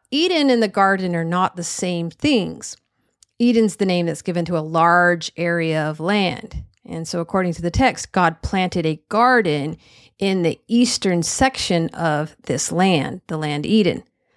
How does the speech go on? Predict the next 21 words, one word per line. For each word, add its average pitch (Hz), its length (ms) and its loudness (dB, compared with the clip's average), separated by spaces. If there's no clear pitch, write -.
Thus, - 380 0
the 170 100 -4
garden 151 340 0
was 147 160 -6
called 147 240 -6
the 160 60 -4
Garden 151 420 -2
of 175 520 0
Eden. 156 420 -4
So 202 240 2
God 220 460 4
planting 226 480 2
the 180 80 2
garden 185 520 4
in 160 160 -2
the - 160 -8
east 196 240 -6
area 185 360 -2
of 156 80 -6
Eden 175 480 -8
or 160 480 -6